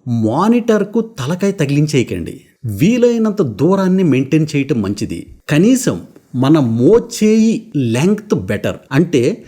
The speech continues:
స్క్రీన్కు ఇరవై నుంచి ముప్పై అంగుళాల దూరం అన్నమాట. ఫోన్ని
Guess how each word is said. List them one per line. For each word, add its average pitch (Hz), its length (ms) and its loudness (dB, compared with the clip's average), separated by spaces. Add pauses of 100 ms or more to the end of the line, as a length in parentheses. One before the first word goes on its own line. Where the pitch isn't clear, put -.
(140)
స్క్రీన్కు 170 840 0
ఇరవై 190 360 2
నుంచి 196 300 0
ముప్పై 160 440 2
అంగుళాల 151 420 2
దూరం 143 440 2
అన్నమాట. 113 360 -2 (420)
ఫోన్ని 226 580 2